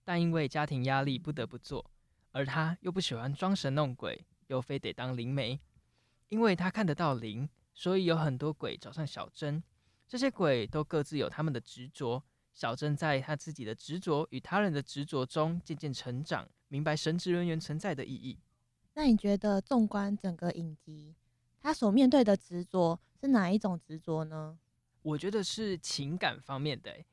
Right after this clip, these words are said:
Speaker 1: 因为当情感不能得到缓解的时候，特别又涉及到生死而求助于神职人员，那神职人员该发挥什么样的功能，怎么样的智慧，我觉得是这部影集很重要的议题。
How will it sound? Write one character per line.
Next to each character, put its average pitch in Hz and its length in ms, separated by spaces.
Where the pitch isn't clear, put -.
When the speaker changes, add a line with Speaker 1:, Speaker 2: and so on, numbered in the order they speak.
Speaker 1:
因 240 140
为 247 180
当 226 320
情 175 360
感 135 240
不 175 100
能 147 180
得 131 80
到 156 160
缓 131 300
解 139 160
的 113 140
时 - 200
候， - 320
特 262 140
别 226 160
又 226 160
涉 208 240
及 160 140
到 165 180
生 175 340
死 123 220
而 117 100
求 127 300
助 180 220
于 135 80
神 135 260
职 143 140
人 123 240
员， 123 200
那 233 320
神 - 180
职 208 160
人 196 160
员 180 240
该 175 240
发 170 280
挥 165 200
什 135 220
么 127 60
样 143 120
的 123 80
功 139 260
能， 131 260
怎 110 140
么 113 80
样 139 140
的 120 80
智 151 340
慧， - 320
我 156 100
觉 202 160
得 190 100
是 190 380
这 185 140
部 175 160
影 120 120
集 123 220
很 120 100
重 131 140
要 120 100
的 113 80
议 117 220
题。 - 160